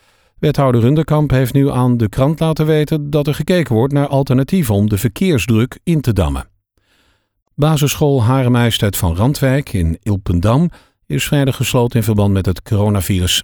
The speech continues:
Drie leerkrachten van de school zijn relatief korte tijd positief getest op het virus. Dat meldt het Noord-Hollands Dagblad vandaag.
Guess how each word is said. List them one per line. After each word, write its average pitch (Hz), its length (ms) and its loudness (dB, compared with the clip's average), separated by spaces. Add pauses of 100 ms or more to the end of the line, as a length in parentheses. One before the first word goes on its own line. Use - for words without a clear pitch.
(120)
Drie 113 380 0
leerkrachten 110 640 0
van 107 120 0
de 98 80 0
school 87 340 0
zijn 98 320 0
relatief 104 500 -2
korte 139 260 -2
tijd 120 260 -2
positief 143 480 0
getest 151 380 -2
op 131 80 0
het 113 120 -2
virus. 110 400 0 (540)
Dat - 160 -8
meldt 123 180 0
het 123 100 0
Noord-Hollands 113 460 2
Dagblad 90 340 0
vandaag. 80 420 0